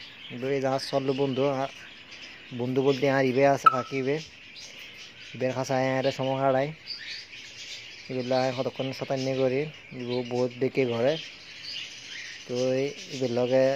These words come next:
কতক্ষণ ইন্ডিয়া হাত দিয়ে কতক্ষণ ইন্ডিয়া হাত দিই, এবার খাওয়া হয়তো চাই, মাঝে মাঝে খাওয়া দেয়, খাওয়া দিল আর কি জুম, কিছু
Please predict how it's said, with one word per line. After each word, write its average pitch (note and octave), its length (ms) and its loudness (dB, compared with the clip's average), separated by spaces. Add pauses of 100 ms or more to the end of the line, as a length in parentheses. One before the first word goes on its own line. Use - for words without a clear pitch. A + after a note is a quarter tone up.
(500)
কতক্ষণ B2+ 340 2
ইন্ডিয়া B2 220 6
হাত C3+ 140 6
দিয়ে C3+ 120 6
কতক্ষণ B2+ 280 2
ইন্ডিয়া C3 180 6
হাত B2 120 2
দিই, D3+ 120 2 (360)
এবার B2 320 0
খাওয়া C3+ 200 4
হয়তো A#2 240 -2
চাই, C#3 160 4 (2500)
মাঝে B2 200 -4
মাঝে C3 220 0
খাওয়া B2+ 320 2
দেয়, C#3 140 0 (540)
খাওয়া A#2+ 240 -10
দিল B2 140 -2 (100)
আর B2+ 120 -4
কি B2+ 160 -4
জুম, C#3+ 140 -2 (2500)
কিছু A#2 180 -14